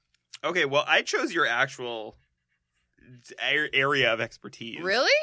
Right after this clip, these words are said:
Speaker 1: Kind of, yeah. I don't know what else you would, I guess, I, I mean, if it's
Speaker 2: What?
Speaker 1: retail, I guess it's the same answer if it's retail.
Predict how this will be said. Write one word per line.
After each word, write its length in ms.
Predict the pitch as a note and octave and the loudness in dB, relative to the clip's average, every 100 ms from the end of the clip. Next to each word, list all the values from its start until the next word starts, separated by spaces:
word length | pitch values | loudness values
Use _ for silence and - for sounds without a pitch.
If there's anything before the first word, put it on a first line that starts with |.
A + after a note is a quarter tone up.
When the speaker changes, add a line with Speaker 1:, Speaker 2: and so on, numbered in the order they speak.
| D5 - _ - | -2 -20 _ -8
Speaker 1:
Kind 300 | A3+ G#4 G3+ | -4 -2 2
of, 200 | B2 A2+ | 0 2
yeah. 340 | F#3 A#2 G#2 - | 4 4 2 0
I 80 | D#3+ | -2
don't 160 | G#3 | -2
know 80 | G#3+ | -4
what 120 | F#3 | -2
else 220 | E3+ E3+ | -2 -4
you 160 | D#3 C#3+ | -10 -8
would, 340 | B2+ B2 A2 G2 _ _ _ _ - | -4 -4 -6 _ _ _ _ _ -2
I 100 | C3+ | 2
guess, 240 | E3 E3+ | 2 0
I, 260 | - B2+ C#3 | -2 0 2
I 100 | C3 | 0
mean, 120 | E3+ G#3 | 0 0
if 120 | G3+ | 0
it's 100 | C#3+ | -4
Speaker 2:
What? 80 | C3+ | -4
Speaker 1:
retail, 460 | C#3+ - C#3+ A#2+ - | -6 0 0 0 -2
I 80 | D3+ | -2
guess 220 | G3+ - | -2 -4
it's 220 | D3+ C#3 | -10 -10
the 120 | C#3 | -10
same 280 | C3+ C3 G#2+ | -4 -4 -4
answer 320 | G#2 G#2+ G#2+ | -8 -8 -10
if 100 | G#2 | -12
it's 140 | G#2+ - | -16 -14
retail. 540 | G#2+ G#2 G#2 G2 G2+ | -16 -12 -12 -10 -14